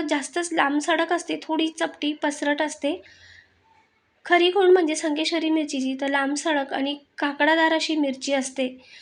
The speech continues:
सर्व मिरची भाजून काढून घेतली. लोखंडाच्या कढाईमध्येच मी मिरची भाजली,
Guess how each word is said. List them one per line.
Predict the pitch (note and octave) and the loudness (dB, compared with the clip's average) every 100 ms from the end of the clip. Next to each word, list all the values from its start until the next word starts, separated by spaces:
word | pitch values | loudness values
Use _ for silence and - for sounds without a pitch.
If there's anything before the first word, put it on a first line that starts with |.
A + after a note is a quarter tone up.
| - - | -20 -6
सर्व | - D#4+ D#4+ F#4 | 2 4 4 6
मिरची | F4 D4 - D4 E4 - | 6 4 0 0 0 -2
भाजून | D4+ D#4 C#4 C#4 | -2 -2 -2 -4
काढून | - D4 C#4+ D4 | 0 0 2 2
घेतली. | E4+ E4+ C#4 | 0 -2 0
लोखंडाच्या | C#4+ D4 D#4+ E4+ E4+ F4+ F4 | 2 2 2 2 2 0 0
कढाईमध्येच | E4 C#4+ D4 D#4+ C#4+ D#4+ | 0 0 0 0 -2 -2
मी | D#4+ D4 | 0 0
मिरची | C#4 C4+ C#4+ | -2 -4 -2
भाजली, | E4 D#4 B3+ C#4+ | -2 -2 -2 -4